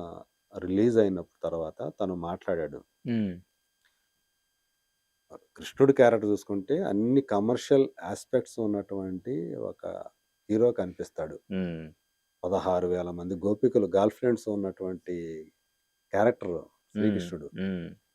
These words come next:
Speaker 1: అలాగే చాలా సరదా పురుషుడు. చా-,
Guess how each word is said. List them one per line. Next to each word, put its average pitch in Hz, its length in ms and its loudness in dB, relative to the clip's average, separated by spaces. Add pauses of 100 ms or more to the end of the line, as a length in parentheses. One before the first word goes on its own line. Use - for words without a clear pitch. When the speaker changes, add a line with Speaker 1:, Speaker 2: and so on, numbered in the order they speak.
(120)
Speaker 1:
అలాగే 120 380 4 (280)
చాలా 107 340 2
సరదా 104 420 6
పురుషుడు. 92 440 -4 (1800)
చా-, 101 220 0